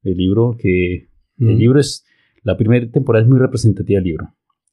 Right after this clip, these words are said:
Speaker 2: Sí,
Speaker 1: Entonces,
Speaker 2: luego ya se empiezan a inventar cosillas.
Speaker 1: Sí, ya, ya la alargan.
Speaker 2: Mm.
Speaker 1: Entonces, nosotros vemos, en teoría, hay una, una, un descenso de la natalidad y existe, no explican en ningún momento por qué,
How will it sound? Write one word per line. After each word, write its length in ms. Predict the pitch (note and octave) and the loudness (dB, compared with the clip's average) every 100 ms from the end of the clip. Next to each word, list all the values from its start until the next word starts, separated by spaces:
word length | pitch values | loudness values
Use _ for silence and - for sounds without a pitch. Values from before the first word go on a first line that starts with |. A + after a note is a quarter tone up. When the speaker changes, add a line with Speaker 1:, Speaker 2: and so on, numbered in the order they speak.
| _ | _
Speaker 2:
Sí, 100 | - B2 | -2 2
Speaker 1:
Entonces, 60 | |
Speaker 2:
luego 220 | A2+ B2 | 2 2
ya 140 | B2+ A#2+ | 2 2
se 120 | A#2+ | 2
empiezan 500 | G#2+ G2 A2+ G#2 A#2 | 0 -2 -2 2 4
a 40 | |
inventar 400 | A2+ G#2+ G2+ G#2+ | 4 2 0 -2
cosillas. 400 | F#2+ - G2 F#2 | -2 -6 -6 -6
Speaker 1:
Sí, 200 | - F2+ E2+ | -4 -4 -4
ya, 300 | E2 F2 F#2 | -4 -4 -4
ya 180 | - F#2+ G2+ | -6 -8 -4
la 160 | G2 | -2
alargan. 420 | F#2+ E2 E2 - - - - _ | 0 -2 -4 -8 -16 -16 -16 _
Speaker 2:
Mm. 80 | C3+ | -2
Speaker 1:
Entonces, 760 | G#2+ - F#2 F2+ - G2+ - _ _ _ _ | -2 -2 -6 -6 -2 -2 -4 _ _ _ _
nosotros 520 | - G#2 G#2 A#2 D3 C3 | -4 -2 0 0 0 2
vemos, 440 | C#3+ D#3+ D#3 - _ | 0 0 -4 -14 _
en 280 | - G#2 F#2+ | -2 0 0
teoría, 500 | F#2+ F2+ A2 C#3+ C#3+ C#3 | -2 0 2 2 0 -2
hay 140 | G#2 | 0
una, 140 | A2 | 0
una, 280 | G#2+ A2 G#2+ G#2+ - | 0 -2 0 -2 0
un 100 | G#2 | 0
descenso 360 | G#2 A#2 G#2 | 0 0 0
de 60 | G#2+ | 0
la 80 | G#2 | 0
natalidad 540 | F#2+ F2+ F#2 G#2 C3+ C#3 _ _ - | -2 -2 -2 -2 -2 -8 _ _ -4
y 200 | G2 F2+ | -2 -2
existe, 680 | - - A2+ - A#2 G#2+ _ _ _ - | -2 -2 -2 -2 -2 -2 _ _ _ -4
no 80 | G2+ | -4
explican 480 | - A2 A#2 G#2+ A2 | -2 -2 0 -2 -2
en 120 | G#2 | -4
ningún 220 | F#2+ G2 | -2 -2
momento 320 | G#2 A2 G2+ A2 | 0 0 -2 -4
por 160 | F#2 | -4
qué, 280 | - C3+ C3 | -2 -2 -4